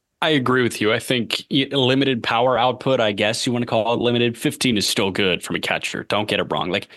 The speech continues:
the, the problem is the guy that's up there in Seattle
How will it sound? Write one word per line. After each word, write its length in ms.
the, 200
the 120
problem 520
is 220
the 100
guy 320
that's 320
up 140
there 140
in 100
Seattle 540